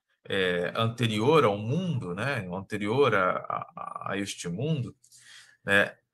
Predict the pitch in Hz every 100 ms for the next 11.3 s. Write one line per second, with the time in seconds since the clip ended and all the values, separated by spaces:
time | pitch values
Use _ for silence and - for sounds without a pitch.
0 | _ - 147 160 165 139 170 175 - 147
1 | 127 - 139 170 127 101 104 - - -
2 | 120 110 127 131 117 117 139 135 123 135
3 | 123 123 - 117 127 120 123 147 175 143
4 | 117 131 131 123 110 107 104 117 110 104
5 | 107 147 160 - 95 - _ - - -
6 | _ - 110 113 113 113 143 180 127 104
7 | 90 120 120 - 127 123 139 143 135 131
8 | 143 - 135 - 123 147 - - 156 120
9 | 120 120 - - _ _ _ _ _ _
10 | - 110 - 104 101 104 107 104 101 90
11 | 87 76 -